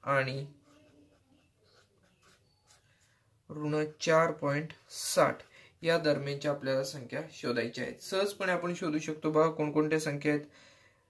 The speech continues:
ऋण चार पॉइंट एकावन्न, ऋण चार पॉइंट बावन्न आहे, ऋण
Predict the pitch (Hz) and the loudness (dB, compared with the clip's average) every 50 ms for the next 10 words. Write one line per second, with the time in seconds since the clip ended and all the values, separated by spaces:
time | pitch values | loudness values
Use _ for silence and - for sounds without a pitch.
0 | _ _ _ _ _ _ - 151 151 156 160 165 156 160 - - - 170 165 160 | _ _ _ _ _ _ -4 -2 0 0 0 0 -2 -6 -8 0 4 6 8 8
1 | 165 165 170 165 - - 143 139 139 143 143 143 143 - - _ _ _ _ _ | 8 6 4 2 -2 0 0 2 2 2 -2 -4 -8 -12 -20 _ _ _ _ _
2 | _ _ _ _ _ _ - 143 147 151 - - 165 147 139 135 131 123 123 127 | _ _ _ _ _ _ -2 -2 -2 -2 -2 8 8 10 10 10 6 2 -2 -6
3 | 127 117 113 151 147 - _ _ _ _ _ _ _ _ _ _ _ _ _ _ | -6 -6 -6 -6 -8 -12 _ _ _ _ _ _ _ _ _ _ _ _ _ _
4 | _ _ - 139 143 143 147 147 147 147 - 170 160 160 160 160 160 - 147 143 | _ _ -6 -4 -2 0 0 -2 -2 -2 2 6 6 8 8 6 2 -2 -2 -2
5 | 143 147 160 165 - - - _ _ - 147 151 151 151 147 147 156 165 175 185 | -2 -2 -4 -8 -14 -18 -20 _ _ -16 -10 0 4 6 8 8 8 6 4 2
6 | 175 170 160 151 139 135 139 143 143 147 147 - - - - - _ _ _ - | 2 2 0 0 0 0 -2 -4 -6 -8 -8 -12 -20 -20 -20 -20 _ _ _ -8
7 | - 147 147 147 151 151 | -2 -2 0 2 2 0